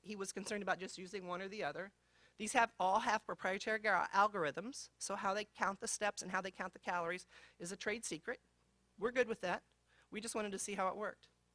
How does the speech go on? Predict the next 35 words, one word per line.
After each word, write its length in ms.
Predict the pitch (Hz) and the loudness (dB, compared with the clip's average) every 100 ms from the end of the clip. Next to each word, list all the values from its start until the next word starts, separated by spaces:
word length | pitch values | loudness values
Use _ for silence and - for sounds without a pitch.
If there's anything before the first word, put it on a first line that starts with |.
| _ _ _ _ _ _ _ _ _ _ _ _ _ _ _ _ | _ _ _ _ _ _ _ _ _ _ _ _ _ _ _ _
So 140 | - 233 | 0 2
what 160 | 226 | 4
we 80 | 226 | 2
did 240 | 214 285 269 | 0 2 4
is 220 | 208 180 | 4 2
we 160 | 226 | -4
looked 180 | 208 202 | -2 0
only 220 | 220 208 | 0 0
at 60 | 185 | -4
the 80 | 170 | -8
fitness 340 | - 175 165 | -8 -6 -6
bands 320 | 160 139 123 | -6 -8 -10
here. 240 | - 95 - - _ - _ - | -12 -14 -16 -20 _ -20 _ -12
So 160 | - 208 | -6 -2
we 100 | 202 | 6
got 160 | 220 233 | 6 6
the 80 | |
step 320 | 208 - 226 - | 2 0 0 0
count 220 | 170 - | -4 -4
from 120 | 175 | -8
each 200 | 180 - | -10 -8
band. 320 | 147 123 - - _ _ _ _ _ _ | -8 -8 -14 -20 _ _ _ _ _ _
And 80 | - | -2
we 60 | 190 | 0
got 120 | 196 | 0
the 60 | - | 2
calorie 400 | 226 220 185 - | 4 6 4 -2
count. 220 | 135 67 _ _ _ _ - | -10 -10 _ _ _ _ -6
And 80 | 190 | -2
then 120 | 208 | 0
we 100 | 214 | 2
did 100 | 214 | 0
a 40 | |
falls 300 | 208 247 277 | 4 6 6
risk, 280 | 180 175 - | 4 -2 -2